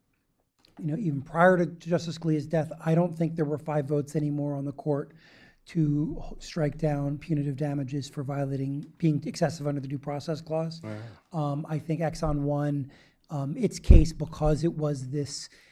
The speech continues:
Speaker 1: federal common law of admiralty, but, you know, kind of odd area, um, uh, that doesn't come up very much. Um, uh, I, as I, I, if I had to guess, I would assume that, that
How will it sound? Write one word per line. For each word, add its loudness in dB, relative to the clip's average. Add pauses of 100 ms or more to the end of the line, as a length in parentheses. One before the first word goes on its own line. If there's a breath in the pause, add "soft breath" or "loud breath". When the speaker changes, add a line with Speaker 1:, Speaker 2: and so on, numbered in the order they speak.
(760 soft breath)
Speaker 1:
federal 4
common 0
law 0
of -4
admiralty, -6
but, -10 (640)
you -4
know, -2
kind -6
of -8 (500)
odd 0
area, -4 (440 soft breath)
um, -6
uh, -8
that -8
doesn't -6
come -2
up 0
very 2
much. -2 (400 soft breath)
Um, -2 (100)
uh, -6
I, -2 (680)
as -2 (100)
I, -8
I, -14 (120)
if -8
I 4
had 2
to -4
guess, -2
I 0
would -2
assume -2
that, -6 (140)
that -6